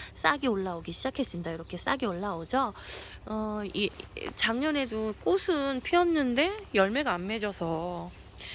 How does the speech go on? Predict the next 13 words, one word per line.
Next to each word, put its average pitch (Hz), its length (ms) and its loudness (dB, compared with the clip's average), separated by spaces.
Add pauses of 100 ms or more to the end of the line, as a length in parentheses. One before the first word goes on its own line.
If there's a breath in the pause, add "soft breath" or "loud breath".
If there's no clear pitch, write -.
(440 loud breath)
결실주라고 196 680 2
해서 180 180 2
샀는데 180 500 -4
열매가 175 380 0
안 160 140 -6
맺어서 170 300 -6
굉장히 180 360 -2
속상했어요. 202 960 -2
그래서 175 220 -4 (360 loud breath)
거름이 196 460 4
부족해서 180 440 0
그런가 175 260 -2
해서 170 200 -6